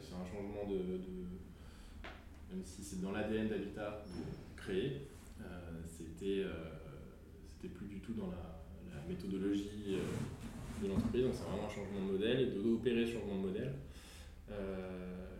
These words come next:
et ce qui m'intéressait dans ce challenge-là, c'était de, de, de travailler, je parlais de pièces durables, ce qui m'intéresse, c'est de travailler sur des, des objets et des meubles qui, euh, qui durent. Euh,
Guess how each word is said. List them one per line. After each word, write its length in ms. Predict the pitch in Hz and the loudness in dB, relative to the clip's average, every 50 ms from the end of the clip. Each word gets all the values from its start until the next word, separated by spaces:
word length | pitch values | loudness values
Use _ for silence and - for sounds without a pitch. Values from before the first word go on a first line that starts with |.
| - - | -8 -8
et 40 | - | -8
ce 80 | - | -8
qui 140 | - - 104 | -6 -4 -2
m'intéressait 460 | 98 98 98 101 98 95 98 98 101 | 0 0 0 0 0 0 0 0 0
dans 100 | 101 101 95 | 0 0 0
ce 120 | - 98 | 0 0
challenge-là, 440 | 92 98 95 92 92 95 98 104 107 | 0 0 2 2 2 2 2 0 0
c'était 280 | 104 - 98 92 92 | 0 0 -2 -2 -2
de, 40 | 90 | -2
de, 380 | 87 87 85 85 82 82 85 85 | -4 -4 -4 -4 -4 -4 -4 -6
de 340 | 82 82 85 - - 85 - | -6 -6 -6 -8 -8 -8 -10
travailler, 540 | - - 107 104 104 98 98 98 101 101 | -6 -4 -2 0 2 2 2 2 2 0
je 60 | 101 101 | 0 0
parlais 180 | 90 87 95 | 0 0 0
de 40 | 98 | 0
pièces 260 | - - 107 104 98 104 | 0 -2 -2 -2 -2 0
durables, 340 | 107 107 101 107 107 107 | 0 0 2 2 2 0
ce 60 | - - | 0 0
qui 60 | 98 | 0
m'intéresse, 360 | 95 92 90 98 98 107 - - | -2 0 0 0 -2 -2 -2 -4
c'est 100 | 90 - | -6 -6
de 220 | - - - - - | -8 -8 -10 -8 -4
travailler 340 | 98 98 104 98 95 104 | -2 0 2 2 2 2
sur 180 | 98 98 101 98 | 0 -2 -2 -2
des, 140 | 87 90 87 | -2 -2 -2
des 240 | 85 87 87 87 92 | 0 0 0 0 0
objets 460 | 95 90 92 95 101 101 104 101 101 - - - - - - - - - - | 0 0 2 4 4 4 4 2 0 -6 -8 -10 -10 -10 -10 -12 -12 -8 -4
et 80 | 92 | -2
des 140 | 90 92 90 | 2 2 2
meubles 420 | 92 101 107 104 - 95 95 92 90 | 4 4 2 2 2 2 2 2 2
qui, 300 | - - - 92 87 85 | 0 -4 -6 -4 -2 -2
euh, 40 | 82 80 78 76 76 - | -2 -2 -2 -4 -4 -4
qui 100 | 82 90 | -4 -4
durent. 300 | 92 87 95 117 151 151 - - - - - - - - - - - - - - | -2 2 4 4 6 4 4 0 -4 -8 -10 -12 -14 -14 -16 -16 -16 -12 -8 -4
Euh, 440 | 95 92 92 90 90 87 85 85 | -4 -2 -2 -2 -2 -2 -2 -2